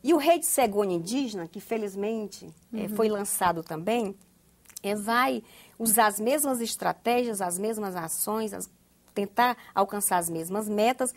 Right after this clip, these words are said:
Speaker 1: obviamente respeitando as particularidades, as, as
Speaker 2: Uhum.
Speaker 1: diferenças étnicas e culturais.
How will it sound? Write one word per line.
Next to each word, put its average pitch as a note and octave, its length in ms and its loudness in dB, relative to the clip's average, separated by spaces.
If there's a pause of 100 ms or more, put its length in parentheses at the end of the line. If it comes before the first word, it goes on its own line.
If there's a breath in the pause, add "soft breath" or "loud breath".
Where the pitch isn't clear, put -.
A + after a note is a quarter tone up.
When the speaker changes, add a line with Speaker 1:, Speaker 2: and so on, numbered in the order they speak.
(180 loud breath)
Speaker 1:
obviamente A3 580 -2
respeitando A#3 1120 -2 (320 loud breath)
as F3+ 280 0
particularidades, F#3 1400 0
as, E3+ 420 -4 (440 loud breath)
as F#3 160 2
Speaker 2:
Uhum. G#3+ 60 -6
Speaker 1:
diferenças G#3+ 680 0
étnicas A3 600 2
e G#3+ 40 -4
culturais. G#3 840 -4